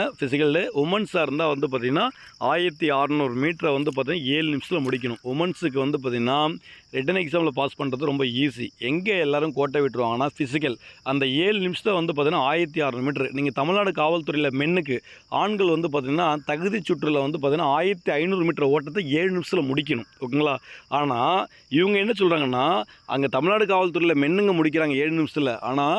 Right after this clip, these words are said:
இங்க எஸ் எஸ் ஜி டில அதே ஏழு நிமிஷத்துல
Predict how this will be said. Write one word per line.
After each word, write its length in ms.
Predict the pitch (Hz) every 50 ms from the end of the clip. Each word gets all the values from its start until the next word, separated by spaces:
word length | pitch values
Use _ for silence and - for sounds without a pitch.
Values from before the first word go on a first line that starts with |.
| 240 233 -
இங்க 260 | 139 139 151 147 143
எஸ் 220 | 139 139 - -
எஸ் 180 | 214 196 147 160
ஜி 160 | 143 160 175
டில 240 | 175 170 147 127 123 127 156 196 233 - - - - _
அதே 300 | - 98 113 120 135 151 190 226 226 180
ஏழு 220 | 160 165 180 175
நிமிஷத்துல 380 | 170 175 160 127 - 143 131